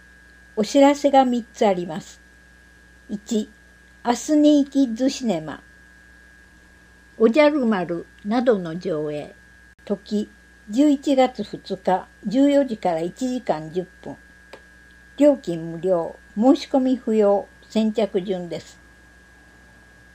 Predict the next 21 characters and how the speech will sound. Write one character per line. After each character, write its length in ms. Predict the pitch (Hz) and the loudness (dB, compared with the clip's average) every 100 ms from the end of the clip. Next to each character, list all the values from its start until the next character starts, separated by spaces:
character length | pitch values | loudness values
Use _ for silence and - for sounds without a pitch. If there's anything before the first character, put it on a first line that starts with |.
| - - - - - | -20 -20 -20 -20 -2
二、 260 | 233 240 226 - - - - | 0 0 -4 -18 -20 -20 -2
ア 140 | 240 | -2
ス 240 | 269 320 311 | -2 0 2
ニ 260 | 302 294 | 4 2
ー 20 | |
コ 160 | - 277 | 2 2
ン 120 | 262 | 2
サ 220 | - 160 | -2 -4
ー 40 | 131 - | -4 -8
ト、 160 | 147 - - - - - - _ - | -8 -8 -20 -20 -20 -20 -20 _ -4
木 240 | 208 247 - | 0 0 2
管 300 | - 277 262 | 6 6 6
五 180 | 233 247 | 2 2
十 240 | 226 233 175 | 2 0 0
奏。 420 | - 147 104 - _ _ _ _ _ | -4 -8 -10 -16 _ _ _ _ _
時、 460 | 220 214 - 214 - _ _ _ 214 | -6 -4 -6 -8 -8 _ _ _ -4
十 240 | 226 302 | 2 4
一 240 | 285 294 269 | 2 0 0
月 320 | 220 - 170 | 0 -2 -10
九 120 | 175 - 214 | -10 -4 -2
日、 460 | 202 202 185 190 | -2 -2 -2 -2